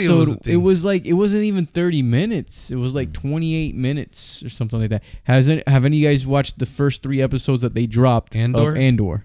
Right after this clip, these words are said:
Speaker 1: I
Speaker 3: No.
Speaker 1: watched the first episode.
Speaker 2: I haven't watched it yet.
Speaker 1: It's very good.
Speaker 2: I hear it's really good.
Speaker 1: It's,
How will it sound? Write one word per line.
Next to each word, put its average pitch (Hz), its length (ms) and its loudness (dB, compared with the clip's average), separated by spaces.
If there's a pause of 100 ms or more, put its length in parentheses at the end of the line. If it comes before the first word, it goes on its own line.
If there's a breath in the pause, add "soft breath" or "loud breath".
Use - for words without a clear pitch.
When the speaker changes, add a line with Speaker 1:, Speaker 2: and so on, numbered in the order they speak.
(120)
Speaker 1:
I 107 160 0
Speaker 3:
No. 87 100 0
Speaker 1:
watched 110 300 -4
the 95 100 -6
first 90 420 -2
episode. - 300 -6
Speaker 2:
I 120 60 4
haven't 127 300 6
watched 113 320 -2
it 87 80 -10
yet. 73 180 -8
Speaker 1:
It's 95 240 -6
very 87 440 2
good. 67 300 -4
Speaker 2:
I 120 160 2
hear 127 340 4
it's 104 120 -2
really 104 260 0
good. 95 140 -2
Speaker 1:
It's, - 320 -2